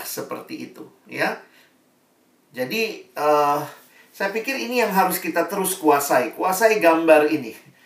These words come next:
Kalau teman-teman jadi P K K, pemimpin kelompok kecil, kalau ditanya profil perkantas yang mau dicapai itu apa, nah, kira-kira inilah, ya. Dalam dia terima Yesus, dia punya relasi vertikal dengan Tuhan, relasi horizontal dengan sesama.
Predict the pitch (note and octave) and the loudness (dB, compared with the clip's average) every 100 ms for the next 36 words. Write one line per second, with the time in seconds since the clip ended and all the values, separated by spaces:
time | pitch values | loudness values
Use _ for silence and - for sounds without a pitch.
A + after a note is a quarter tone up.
0 | - - - E3 E3 E3+ E3+ G#3 F3+ E3 | -20 -18 2 2 4 0 -4 -4 0 2
1 | D#3+ D3 C#3+ C3+ C3+ C3+ F#3+ C4+ - _ | 2 2 2 2 2 4 4 0 -8 _
2 | _ _ - D3+ D#3+ E3 F3 D#3 D#3 - | _ _ -6 0 0 -2 -2 2 2 2
3 | E3 D#3+ D3+ C#3+ D#3 C#3 C3+ C#3 C#3+ D3 | -4 -6 -6 -2 -2 -2 -4 -4 -2 0
4 | D#3+ D#3 E3 D#3 E3 D#3+ D#3+ D#3 D#3+ D#3+ | 0 0 0 0 2 0 0 0 0 0
5 | F#3+ F#3 E3 D#3+ D#3 D#3 D3+ F3+ F3+ F#3 | -2 -2 -2 0 0 2 2 2 0 2
6 | C#3+ - F#3 F3+ - G3 G3 A3 G#3 G3 | 2 4 0 0 -4 -4 0 2 2 -2
7 | G3 E3 - - D3 G3 G#3+ - _ _ | -4 -2 -4 -4 0 2 0 -8 _ _
8 | _ _ _ - B2 D3+ D3+ D3+ D3 D3 | _ _ _ -8 2 4 6 6 4 2
9 | D3 D3+ D3+ - _ _ _ _ B2 D3 | -4 -8 -10 -16 _ _ _ _ -12 -6
10 | C#3 - B2+ A#2+ B2 F#3 A3 C4 C4 - | -4 -4 -8 -10 -6 -4 -4 -6 -8 -12
11 | - _ _ _ - B2+ C3+ C3 C3+ B2+ | -18 _ _ _ -16 -8 -6 -6 -4 0
12 | B2 B2 C3+ C3 - F3 F#3 D#3 D3 D#3 | 2 2 2 -2 -6 -8 -4 -2 -2 -4
13 | D3+ D3+ D3 C#3+ C#3 C3+ C3+ G3 F#3+ G3 | -4 2 2 0 -4 -8 -8 -6 2 4
14 | G#3 A3+ B3+ G#3+ D3 C3+ C3 C3 C3 B2 | 6 4 0 -2 0 0 -2 -4 -6 -6
15 | C3+ C3 C3+ C3 A#2+ A#2 A#2 B2+ D#3 D3 | -8 -4 -4 -4 -6 -10 -10 -6 -2 0
16 | B2+ A#2 | -2 -10